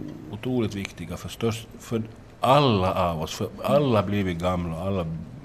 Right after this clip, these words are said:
hamnar vi på långvård förr eller senare och inte dör knall och fall före det. Vi ska kämpa, vi ska inte upp-, hoppa och som sagt det hänger mycket på,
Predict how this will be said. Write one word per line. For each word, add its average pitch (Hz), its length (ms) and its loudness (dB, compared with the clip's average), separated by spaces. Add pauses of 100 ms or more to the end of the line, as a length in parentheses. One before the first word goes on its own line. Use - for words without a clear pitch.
(320)
hamnar 92 300 -4
vi 87 80 -4
på 95 140 -4
långvård 101 540 2
förr 104 160 2
eller 98 160 2
senare 98 300 0
och 98 60 0
inte 95 160 -4
dör 101 360 -2 (440)
knall 101 200 4
och 92 60 -2
fall 98 180 2
före 82 240 -4
det. 80 160 -8 (1300)
Vi - 100 -8
ska - 160 -4
kämpa, 156 380 4
vi 110 80 4
ska 110 140 -2
inte 156 140 0
upp-, - 240 -2
hoppa - 380 -6
och 101 100 -2
som 110 120 0
sagt 120 220 -4
det 131 60 -2
hänger 147 280 2
mycket 151 340 2
på, 113 160 0